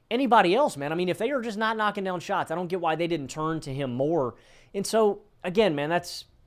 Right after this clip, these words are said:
another big takeaway. I know we've touched a, a, a lot on this about Miami throughout this series. They are the underdogs. They need everybody to show up every night. They need to outperform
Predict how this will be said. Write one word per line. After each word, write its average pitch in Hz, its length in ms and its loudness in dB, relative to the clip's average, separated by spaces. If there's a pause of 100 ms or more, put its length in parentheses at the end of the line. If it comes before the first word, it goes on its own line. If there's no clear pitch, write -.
(240)
another 190 260 0
big 175 160 2
takeaway. 147 380 4
I 165 60 6
know 196 100 0
we've 190 180 -2
touched 185 260 -2
a, 160 120 -8 (360)
a, 151 220 -6
a 139 80 0
lot 165 280 4
on 180 160 -2
this 175 200 -4
about 160 220 2
Miami 156 360 0
throughout 156 280 2
this 139 180 -6
series. 151 500 -4 (800)
They 120 140 0
are 170 140 8
the 185 140 2
underdogs. 147 640 2
They 131 140 -4
need 127 140 -4
everybody 170 480 4
to 156 80 -4
show 151 240 0
up 151 140 2
every 147 280 0
night. 135 340 0
They 120 100 -4
need 131 180 -6
to 113 60 -2
outperform 151 880 0